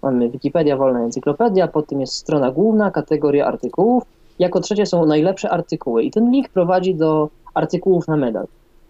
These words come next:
E, one nie są liczne, dlatego że obecnie mamy ich sześćset siedem, a wszystkich wyróżnionych mamy dwa i pół tysiąca. Em, ale z tych właśnie artykułów na medal też możemy szybko trafić sobie do,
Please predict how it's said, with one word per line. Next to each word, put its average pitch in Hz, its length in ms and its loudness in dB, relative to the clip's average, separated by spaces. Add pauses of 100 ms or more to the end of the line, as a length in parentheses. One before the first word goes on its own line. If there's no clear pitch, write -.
E, 135 140 2
one 208 200 2
nie 247 220 2 (100)
są 180 160 0
liczne, 147 560 -4
dlatego 151 400 0
że 143 500 -2 (240)
obecnie 170 400 -2
mamy 156 160 2
ich 151 140 -4
sześćset 180 360 -4
siedem, 139 400 -4 (800)
a 143 120 -2
wszystkich 175 380 -2
wyróżnionych 156 460 2
mamy 151 200 2
dwa 151 180 -2
i 151 60 0
pół 143 180 0
tysiąca. 135 540 -4 (1600)
Em, 131 760 0 (140)
ale 208 220 2
z 214 120 -10
tych 240 200 -2
właśnie 202 360 -2
artykułów 180 440 -2
na 165 80 0
medal 170 280 2
też 170 180 -2
możemy 156 300 0
szybko 151 300 -4
trafić 139 360 -4
sobie 131 300 -4
do, 127 400 0